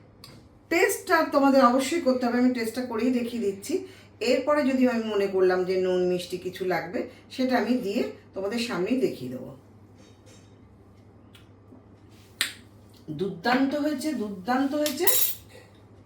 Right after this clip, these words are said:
মানে সেটা আর বলার ইয়ে রাখে না।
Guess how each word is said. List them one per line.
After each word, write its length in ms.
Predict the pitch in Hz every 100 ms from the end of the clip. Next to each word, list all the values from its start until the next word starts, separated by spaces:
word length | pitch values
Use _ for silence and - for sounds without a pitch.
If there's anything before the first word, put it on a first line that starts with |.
| - - - -
মানে 180 | 185 202 214 - -
সেটা 180 | - 247
আর 60 | 247 214
বলার 260 | 226 247 233 226
ইয়ে 100 | 240 240
রাখে 180 | 247
না। 60 | 294